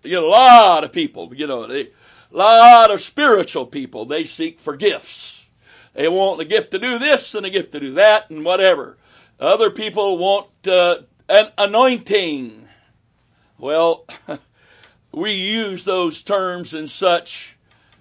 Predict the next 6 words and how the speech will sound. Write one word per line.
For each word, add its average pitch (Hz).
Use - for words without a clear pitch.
loose 233
and 180
out 196
of 185
context, 185
uh, 147